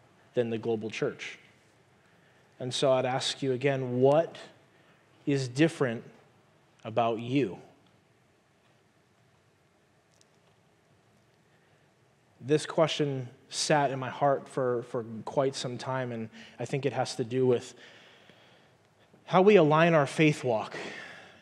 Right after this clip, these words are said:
And, and what I came down to at the end of this is what's different is that you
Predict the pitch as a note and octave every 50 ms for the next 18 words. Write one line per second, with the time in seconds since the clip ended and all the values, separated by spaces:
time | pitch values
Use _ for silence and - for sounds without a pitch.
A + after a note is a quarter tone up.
0 | _ _ - - C3 C3+ C#3 A#2 D3 C#3+ C#3 C3 B2+ C#3 D#3+ D3+ C#3+ C#3 C3+ C3+
1 | - - E3 E3+ D#3 C#3+ C#3 D3 D3+ D3+ D3+ D3 - C#3+ B2+ B2 B2+ B2+ B2+ C3
2 | D3 C#3+ B2+ A2+ A#2 A#2 A2 - B2+ A#2 A2 B2 A#2 C#3+ _ - - - - -
3 | - - - - _ _ _ _ _ _ - C3 B2+ B2 - B2 A#2 D#3 E3+ G3+
4 | G3 - C3 A#2 A2+ B2+ D3 - - - _ _ _ _ _ _ _ - C3+ C3+
5 | - - - C3+ B2+ B2+ A#2+ A#2+ C3+ D3+ E3+ F#3+ G3+ G#3 G#3+ G#3+ G#3+ A3 -